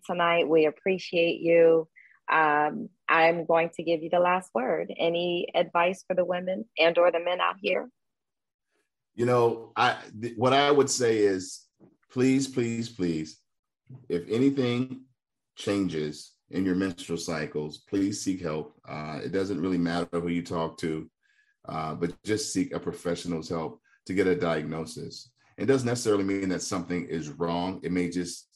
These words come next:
Speaker 2: mean that you need to change your nutrition, and that may correct the problem. But please seek the help of a professional. Guys, understand that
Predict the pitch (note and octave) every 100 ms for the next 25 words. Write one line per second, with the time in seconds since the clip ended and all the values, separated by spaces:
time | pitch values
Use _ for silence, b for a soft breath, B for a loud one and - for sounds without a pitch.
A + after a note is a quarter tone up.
0 | _ _ _ - F#2 F2+ F2+ F2+ - -
1 | - - F#2 G2 G2 G2 - F2+ - G#2
2 | G#2+ A2+ A2+ A2+ D3+ - - - _ _
3 | _ - F#2 A#2+ D#2+ E2 - D#2 C#2 C#2
4 | - - C#2 - - - _ F2 D#2+ -
5 | A2 D2+ - - b b - G2 F2+ F2+
6 | F#2 E2+ - _ _ - E2+ E2+ E2 -
7 | E2 - _ C2+ B1 - b b - G2
8 | G#2+ A2 A#2+ - - - B2 B B _
9 | - G#2 G2+ - B2 A#2 F2 E2 - _
10 | _ _ - F#2+ F2 E2